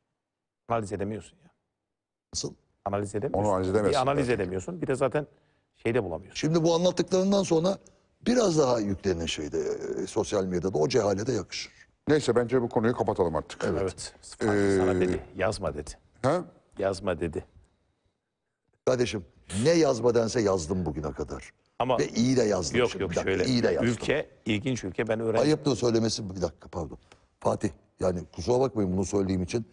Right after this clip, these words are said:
Speaker 2: Yazdığım her şey benim kaynak olmuş. Bana ukalalık yaptırtmayın. Ben belgesiz hiçbir şey yazmadım. Şu mutfak konusu yarın piyasada. Atatürk'ün mutfağı. Yahu devletin kurucusunun yediğini mi saklayacağız, yediği içtiği şeyleri?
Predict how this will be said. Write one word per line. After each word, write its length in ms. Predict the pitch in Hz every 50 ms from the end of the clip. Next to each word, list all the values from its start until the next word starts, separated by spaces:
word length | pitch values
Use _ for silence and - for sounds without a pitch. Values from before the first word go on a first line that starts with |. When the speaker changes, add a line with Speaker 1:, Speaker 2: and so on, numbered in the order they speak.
| _ _ _ _ _ _ -
Speaker 2:
Yazdığım 420 | 101 117 123 127 120 107 135 120 107
her 140 | 139 160 156
şey 180 | - 139 123
benim 200 | 117 120 131 123
kaynak 360 | - - 95 101 110 113 - 90
olmuş. 260 | 80 76 69 - -
Bana 200 | 76 78 82 85
ukalalık 460 | 90 92 98 92 92 90 87 87 -
yaptırtmayın. 480 | 95 - - - 85 - - - - - _ _ _ _ _ _ _ _ _ _ _ _ _ - -
Ben 200 | 104 104 95 82
belgesiz 520 | 110 104 104 98 117 110 - - - -
hiçbir 220 | 127 - - - -
şey 140 | - 101 87
yazmadım. 460 | 80 82 80 78 - - - - - - - - - _ _ _ _ _
Şu 140 | - - 120
mutfak 400 | 110 127 - - - 143 131 -
konusu 380 | - 98 92 87 - - 82 80
yarın 400 | 104 131 113 101 117 143 147 - -
piyasada. 340 | - 117 107 92 82 - - - _ _ _ _ _ _ _ _
Atatürk'ün 460 | - 110 113 107 95 104 104 - 120
mutfağı. 320 | 110 104 - - - 90 - - _ _ _ _ _ _ _ _ _ _ -
Yahu 360 | 117 117 131 135 104 78 76
devletin 460 | 110 113 117 127 151 147 160 165 143
kurucusunun 720 | 110 - 117 131 143 147 143 160 139 - 147 147 160 151 123
yediğini 520 | 87 73 101 117 107 107 131 135 139 180
mi 100 | 214 233
saklayacağız, 560 | - - - - - 156 156 135 139 120 107 110
yediği 240 | 120 110 123 127
içtiği 240 | 123 - - 127 120
şeyleri? 380 | - - 110 110 110 - -